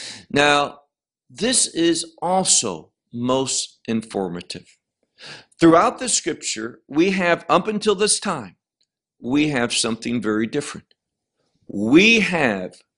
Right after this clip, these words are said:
always Esther submitting to Mordecai.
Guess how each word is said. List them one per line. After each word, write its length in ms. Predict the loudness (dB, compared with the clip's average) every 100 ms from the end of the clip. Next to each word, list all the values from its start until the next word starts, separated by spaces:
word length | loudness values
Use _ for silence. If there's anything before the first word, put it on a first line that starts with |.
| _ _ _ _ _
always 760 | 6 8 8 6 2 -2 -6 _ -2
Esther 540 | 2 4 2 -2 -16 _ _ _ _ _ _
submitting 1000 | -4 0 0 0 -2 0 0 -2 -8 -14 _ _ _ _ _
to 120 | -2
Mordecai. 600 | 0 2 0 -2 -8 -14